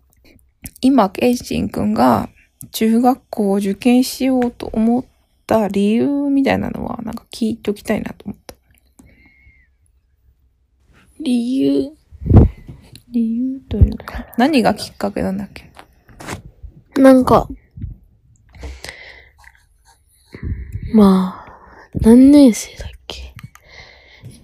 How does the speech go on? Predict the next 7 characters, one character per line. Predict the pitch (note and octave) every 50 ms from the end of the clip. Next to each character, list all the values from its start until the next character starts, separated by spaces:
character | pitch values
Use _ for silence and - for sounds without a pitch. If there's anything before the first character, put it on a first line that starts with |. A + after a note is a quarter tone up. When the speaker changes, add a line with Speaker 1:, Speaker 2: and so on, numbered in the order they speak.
| -
Speaker 2:
え | - - - - A#4+ B4 - - -
ー | - - - - - - - -
っ |
と、 | - - - - - - - - - - - - - - - - _ _ _ _ - - - - - - - - - - _ _ _ _ _
四 | _ - - A3 G#3+ A3
年 | B3 D4 E4+ F4 D#4 B3+
生 | - - -